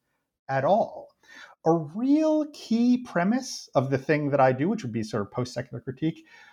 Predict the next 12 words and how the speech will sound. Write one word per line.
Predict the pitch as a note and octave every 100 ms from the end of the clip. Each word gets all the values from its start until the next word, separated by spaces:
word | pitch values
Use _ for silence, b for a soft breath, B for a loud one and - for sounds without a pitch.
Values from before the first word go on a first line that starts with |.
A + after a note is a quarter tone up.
| B B
would | D#3 C#3
be | E3+
to | D#3 D#3 C#3 -
just | C#3 -
remind | C#3+ D3 D3+ E3+ F#3+ F3
people | F#3+ F#3 D#3+ -
forcefully | D3 D#3 - - A#2
that | A#2 C3+
there | C#3+ C#3+
is | A3 A3
no | G#3+
substance | E3 - - F#3+ G3+ - D3 A2 G#2+